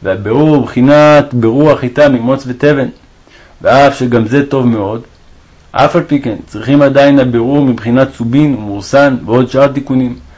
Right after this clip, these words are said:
עד שיהיה בבחינת לחם ומאכל אדם בשלמות. אך אפילו מי שכבר זכה לכל זה, עדיין צריך לזכות לגמור הבירור בשלמות,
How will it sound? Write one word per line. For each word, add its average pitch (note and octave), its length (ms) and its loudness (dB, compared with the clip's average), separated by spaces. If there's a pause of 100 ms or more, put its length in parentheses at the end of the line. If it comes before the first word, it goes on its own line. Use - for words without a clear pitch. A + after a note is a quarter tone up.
(140)
עד G2+ 140 -10
שיהיה C#3 300 0
בבחינת B2+ 580 -2
לחם C#3 380 0
ומאכל A#2 380 0
אדם C3 320 2
בשלמות. A#2 460 -4 (1300)
אך - 100 -18
אפילו D#3+ 280 2
מי E3 120 4
שכבר B2 320 0
זכה A2+ 360 0
לכל D3 300 0
זה, A2 160 -6 (600)
עדיין D3 460 2
צריך A#2+ 200 -6
לזכות A#2 500 0
לגמור B2 400 2
הבירור C3+ 460 2
בשלמות, B2+ 640 0